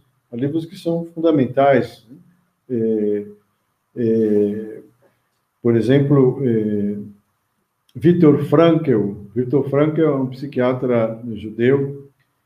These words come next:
conta muita coisa interessante sobre o sentido da vida, né?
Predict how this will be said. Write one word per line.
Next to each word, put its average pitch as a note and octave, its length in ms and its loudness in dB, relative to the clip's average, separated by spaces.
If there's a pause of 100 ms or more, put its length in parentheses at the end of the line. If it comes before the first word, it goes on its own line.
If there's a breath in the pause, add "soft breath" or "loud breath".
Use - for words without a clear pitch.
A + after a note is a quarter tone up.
(100)
conta B2 260 -2
muita C#3+ 300 2
coisa D3+ 300 0
interessante C3+ 760 0
sobre C3+ 480 2
o A#2 60 0
sentido C3+ 420 -2
da B2+ 140 2
vida, A#2+ 540 2 (220)
né? C3+ 140 -14